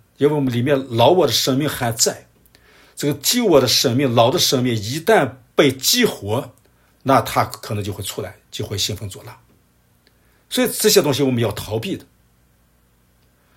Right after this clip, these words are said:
逃避的一个方法是什么呢？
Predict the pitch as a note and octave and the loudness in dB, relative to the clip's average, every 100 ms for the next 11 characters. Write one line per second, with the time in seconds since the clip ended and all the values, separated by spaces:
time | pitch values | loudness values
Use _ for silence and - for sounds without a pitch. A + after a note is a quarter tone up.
0 | _ _ _ _ _ _ _ - G3+ A3 | _ _ _ _ _ _ _ 2 4 4
1 | B3+ G#3+ D3 F#3 D3 - A3+ G#3+ F3+ C#3 | 4 4 4 -2 -4 0 2 4 2 0
2 | - B2 C#3 A#2 | -2 -2 -2 -4